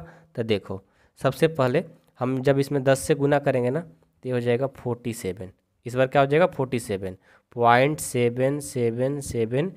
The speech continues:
ये डॉट डॉट आते जाएगा। अब हम इसे क्या लिख सकते हैं, इसे हम हंड्रेड एक्स, और ये सैंतालीस है ना, सैंतालीस को पता है क्या लिख सकते हैं,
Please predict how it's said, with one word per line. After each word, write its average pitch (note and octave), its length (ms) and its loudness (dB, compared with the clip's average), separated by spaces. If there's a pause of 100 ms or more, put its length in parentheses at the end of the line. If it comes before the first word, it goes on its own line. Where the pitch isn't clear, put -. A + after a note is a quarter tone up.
(320)
ये A2+ 100 -2
डॉट A#2 260 4
डॉट F3 220 2 (100)
आते G#2 260 -4
जाएगा। F#2 400 -8 (460)
अब C3 120 0
हम C#3+ 180 2
इसे D3 180 0
क्या D3 220 4
लिख B2+ 160 -2
सकते - 320 -10
हैं, F#2+ 200 -12 (500)
इसे B2 340 -2
हम B2+ 340 -2 (460)
हंड्रेड A#2+ 540 2
एक्स, - 640 -2 (800)
और C3 140 4
ये D3+ 80 6
सैंतालीस D3 640 4
है D3+ 100 4
ना, F3 140 0
सैंतालीस C#3+ 520 0
को D#3+ 120 -2
पता D#3+ 240 0
है G#3+ 80 2
क्या F#3+ 140 0
लिख C3+ 100 2
सकते A#2+ 300 -6
हैं, A2+ 240 -4